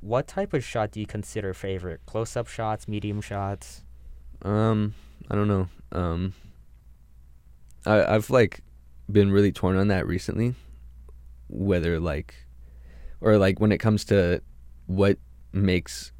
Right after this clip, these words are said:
Speaker 2: a shot passable or not. Um, you know, there's this photographer called Daido Moriyama,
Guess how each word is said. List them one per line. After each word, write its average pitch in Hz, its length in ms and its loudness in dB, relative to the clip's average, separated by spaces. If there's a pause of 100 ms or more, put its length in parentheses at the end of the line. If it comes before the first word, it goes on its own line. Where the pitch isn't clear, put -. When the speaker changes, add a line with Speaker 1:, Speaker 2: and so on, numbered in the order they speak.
(140)
Speaker 2:
a 98 100 2
shot 92 440 2 (320)
passable 104 680 0 (320)
or 90 120 2
not. 90 360 -2 (1200)
Um, 92 420 -2 (180)
you 104 120 2
know, 101 120 2
there's 101 200 4
this 98 180 -2
photographer 98 840 0 (320)
called 90 320 -2
Daido 92 260 0
Moriyama, 95 640 -2